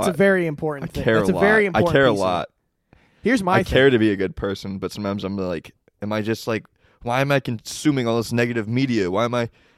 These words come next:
Speaker 2: you know what I mean? Like,
Speaker 1: Here's
Speaker 2: what
Speaker 1: my
Speaker 2: the
Speaker 1: thing.
Speaker 2: fuck am I
Speaker 1: I
Speaker 2: doing?
Speaker 1: don't. I don't give a shit about being a nice person. I am a bad person, and I try to be nice sometimes.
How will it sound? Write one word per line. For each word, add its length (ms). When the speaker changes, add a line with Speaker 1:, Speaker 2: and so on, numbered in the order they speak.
Speaker 2:
you 80
know 60
what 60
I 60
mean? 200
Like, 160
Speaker 1:
Here's 240
Speaker 2:
what 60
Speaker 1:
my 180
Speaker 2:
the 160
Speaker 1:
thing. 100
Speaker 2:
fuck 240
am 60
I 40
Speaker 1:
I 40
Speaker 2:
doing? 240
Speaker 1:
don't. 460
I 100
don't 300
give 240
a 40
shit 240
about 240
being 200
a 40
nice 180
person. 360
I 180
am 540
a 100
bad 480
person, 540
and 120
I 100
try 360
to 120
be 140
nice 260
sometimes. 480